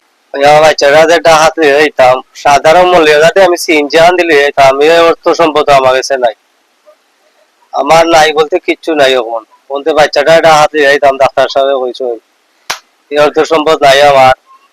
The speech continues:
দেশ বিদেশে ভাই আনজেরই দেখো। আমার বাচ্চাকে তার লাই দোয়া করবা, একটু সাহা-, সাহায্য করবা বাচ্চাকে তারে, যাতে আমার বাচ্চাকে তার সুস্থভাবে চিকিৎসা করে আপনারা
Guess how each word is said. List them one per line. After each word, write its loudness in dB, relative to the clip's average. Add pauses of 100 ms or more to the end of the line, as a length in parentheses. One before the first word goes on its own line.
(340)
দেশ -2
বিদেশে -2
ভাই 4
আনজেরই 0
দেখো। 0 (960)
আমার 2
বাচ্চাকে 0
তার 2
লাই 2
দোয়া 2
করবা, 2 (160)
একটু -6 (360)
সাহা-, 0
সাহায্য -2
করবা 0
বাচ্চাকে -6
তারে, -2 (440)
যাতে -6
আমার 2
বাচ্চাকে -2
তার 0
সুস্থভাবে -2 (600)
চিকিৎসা -2
করে 2
আপনারা 2